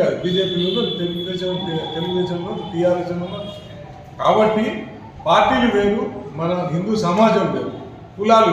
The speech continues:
వేరు. కులాన్ని పెట్టుకొని బయటికి రావద్దని మేము ఈ సందర్భంగా మీకు అందరికి మనవి చేస్తున్నాను. మరొకసారి శంకర్ గారు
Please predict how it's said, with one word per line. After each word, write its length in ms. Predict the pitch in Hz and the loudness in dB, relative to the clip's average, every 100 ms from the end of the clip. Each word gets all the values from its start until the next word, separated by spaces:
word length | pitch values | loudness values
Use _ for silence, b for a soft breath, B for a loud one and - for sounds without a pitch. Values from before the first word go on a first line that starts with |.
| - | 2
వేరు. 180 | 151 135 147 - | 0 -4 -8 -6
కులాన్ని 360 | 180 233 233 220 | 0 2 2 0
పెట్టుకొని 360 | 202 202 202 202 170 | -2 -4 -4 -4 -2
బయటికి 240 | 165 165 160 | -2 -2 -2
రావద్దని 440 | 156 156 151 151 151 143 139 | -2 -4 -6 -8 -10 -12 -12
మేము 180 | 139 139 135 | -10 -10 -12
ఈ 40 | - | -12
సందర్భంగా 560 | 139 143 143 139 139 - - - - - - | -8 -6 -6 -6 -4 -4 -6 -12 -16 -20 -20
మీకు 140 | 139 139 | -14 -10
అందరికి 260 | 139 143 139 | -6 -4 -4
మనవి 260 | 139 151 156 | -4 -4 -4
చేస్తున్నాను. 500 | 156 160 156 156 170 - - - - - 143 | -4 -4 -6 -6 -8 -10 -14 -18 -20 -10 2
మరొకసారి 600 | 151 180 208 202 202 180 - - - - - - - - | 4 6 6 6 4 4 0 -4 -8 -12 -14 -16 -18 -8
శంకర్ 380 | 165 175 202 220 214 | -2 2 6 6 8
గారు 220 | 202 | 6